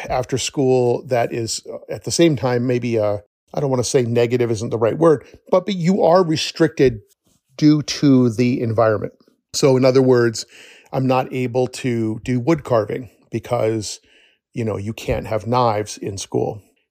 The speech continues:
And we were not able to, say, have a campfire. Uh, there was actually one school that did have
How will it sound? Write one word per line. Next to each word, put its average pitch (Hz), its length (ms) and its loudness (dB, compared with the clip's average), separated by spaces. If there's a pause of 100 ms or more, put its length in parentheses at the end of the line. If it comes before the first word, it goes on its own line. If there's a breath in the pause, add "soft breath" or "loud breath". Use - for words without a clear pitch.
(160)
And 117 760 0
we 123 420 -2
were 117 160 2
not 117 220 2
able 113 220 0
to, 117 320 -2
say, 113 300 0
have 117 260 -4
a 113 40 -6
campfire. - 680 -4 (200)
Uh, 120 200 -2
there 139 140 4
was 135 120 2
actually 156 280 2
one 123 240 2
school 123 320 2
that 117 180 -2
did 127 180 0
have 110 320 -4